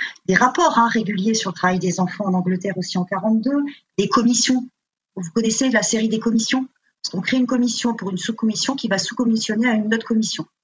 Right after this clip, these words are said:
C'est ça le principe. Donc, ça n'avance pas beaucoup, mais, euh, on commence à mettre en place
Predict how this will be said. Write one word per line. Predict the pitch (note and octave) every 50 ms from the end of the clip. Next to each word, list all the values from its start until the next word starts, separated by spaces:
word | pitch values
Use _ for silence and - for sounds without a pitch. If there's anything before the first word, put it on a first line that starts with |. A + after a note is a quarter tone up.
| _ _ _ _ _ _ _ _ _ _ _ _ _ _ _ _ _ _ _ _ _ _ -
C'est | - - -
ça | - - D#3+
le | D#3+
principe. | - - D#3 D#3 - - - - - D#3+ - - - - - - - - _ _ _ _ -
Donc, | B3+ B3 B3
ça | - - - - C#4+
n'avance | C#4 C#4 C#4+ C#4+ - C4 C#4 - - - - _ _
pas | - D#4 D#4 D#4+
beaucoup, | A#3 G3+ A#3 D4 C#4+ C#4+ C#4 - - C#4+ D#4+ F4+ F#4+ F#4+ - _ _ _ _ _ _ _ _ _ -
mais, | B3 C#4+ D#4+ F#4 G4 F4+ - - - A3+
euh, | A3 A3 G#3+ G#3+ G#3 G#3+ G#3 G#3 G#3 - - G#3 G#3 G3+ G3 F#3+ F3 - - _ _ _ _ _ _ _ _ _ _ _ _ _ _ _ _ _
on | A#3+ B3+
commence | B3 - D#4+ D#4+ D4 D4+ D#4+ D#4+ - -
à | B3
mettre | A#3+ B3+ C4+ C4 - A#3+
en | A#3
place | - - A#3 B3+ C#4 C#4+ - - -